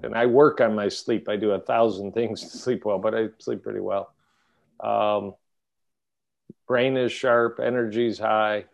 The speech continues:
You know, I mean, really very lucky, you know, no prescription medication.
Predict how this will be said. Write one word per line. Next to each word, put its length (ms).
You 80
know, 220
I 100
mean, 400
really 300
very 260
lucky, 380
you 80
know, 140
no 180
prescription 720
medication. 600